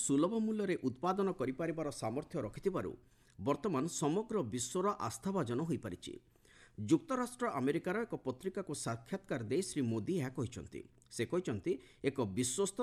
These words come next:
ତଥା ନିରନ୍ତର ଯୋଗାଣ ଶୃଙ୍ଖଳ ବଜାୟ ରଖିବା ଲାଗି ଭାରତ ବର୍ତ୍ତମାନ ବିଶ୍ୱର ଉପଯୁକ୍ତ ସ୍ଥାନ। ସରକାରଙ୍କ ବିଭିନ୍ନ ସଂସ୍କାରମୂଳକ ପଦକ୍ଷେପ ଲାଗି ଗତ ଦଶ ବର୍ଷ ମଧ୍ୟରେ ଭାରତ ବିଶ୍ୱର ସର୍ବବୃହତ ଅର୍ଥବ୍ୟବସ୍ଥା ତାଲିକାର ଏକାଦଶ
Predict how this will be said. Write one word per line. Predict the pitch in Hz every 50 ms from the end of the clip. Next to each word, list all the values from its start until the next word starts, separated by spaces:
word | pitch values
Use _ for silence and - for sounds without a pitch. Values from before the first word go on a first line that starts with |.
| 247
ତଥା | - 170 - 165 139 117 113
ନିରନ୍ତର | 123 131 180 214 220 - 208 175 143 117 95
ଯୋଗାଣ | 120 120 131 151 175 196 190 -
ଶୃଙ୍ଖଳ | 196 185 175 - 170 139 120 107
ବଜାୟ | 117 123 113 135 127 107
ରଖିବା | 98 95 - 143 165 208 220
ଲାଗି | 190 123 95 95 98 - - - 90 87
ଭାରତ | 92 - 165 180 - - 110 147 - - - -
ବର୍ତ୍ତମାନ | - 139 139 131 - 151 143 131 110 95 98
ବିଶ୍ୱର | 135 131 - - 202 202 214 - - - 120
ଉପଯୁକ୍ତ | 104 - 190 180 180 - - - 135 -
ସ୍ଥାନ। | - - 107 85 76 - - - _ _ - - - - - - - - -
ସରକାରଙ୍କ | - - 185 165 170 170 269 277 277 - 269 196
ବିଭିନ୍ନ | 165 170 170 202 202 190 - - -
ସଂସ୍କାରମୂଳକ | 147 135 - - - 226 233 226 226 226 214 - - 151 -
ପଦକ୍ଷେପ | 117 110 104 139 - - 208 - 247
ଲାଗି | 220 147 92 90 - - - - - - - 95
ଗତ | 127 131 131 123 101 92 101
ଦଶ | 123 123 - 208
ବର୍ଷ | 208 214 196 - - 135 113 110
ମଧ୍ୟରେ | 113 98 95 147 180 202 185 - 82
ଭାରତ | 117 127 175 180 - 85 65 - - _ _ _ _ -
ବିଶ୍ୱର | 95 113 160 151 - 196 175 160 147 - -
ସର୍ବବୃହତ | 160 151 139 139 185 220 226 226 233 233 220 - - - 135
ଅର୍ଥବ୍ୟବସ୍ଥା | 123 123 - 190 202 208 196 190 190 - - 156 139 - -
ତାଲିକାର | 120 117 120 127 - 165 165 131 - - - 131
ଏକାଦଶ | 127 127 - 190 190 196 180